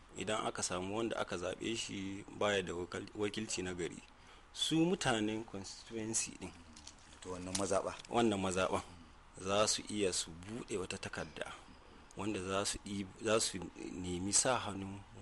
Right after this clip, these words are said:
Speaker 1: mutane daga wannan mazaɓan, wanda za su iya cewa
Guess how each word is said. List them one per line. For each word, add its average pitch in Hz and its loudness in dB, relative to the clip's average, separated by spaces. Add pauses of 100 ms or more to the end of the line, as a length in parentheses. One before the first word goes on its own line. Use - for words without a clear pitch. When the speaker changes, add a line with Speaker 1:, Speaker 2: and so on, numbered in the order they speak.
(280)
Speaker 1:
mutane 95 -2 (520)
daga 87 -4
wannan 92 0
mazaɓan, 87 -6 (920)
wanda 98 0 (280)
za 107 4
su - 0
iya 104 0
cewa 87 0